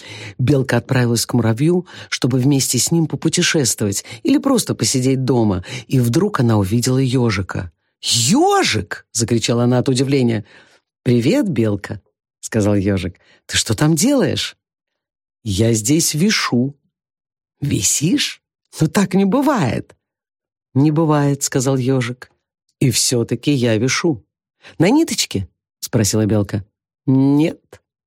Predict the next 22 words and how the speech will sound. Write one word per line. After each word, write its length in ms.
просто 420
так". 420
"Может, 320
ты 80
сидишь 340
на 80
чем-то 340
невидимом?" 720
"Нет, 800
я 340
вишу". 580
Он 100
немного 320
помолчал 500
и 80
добавил: 500
"Я 180
очень 400
долго 340
к 100
этому 280
готовился, 840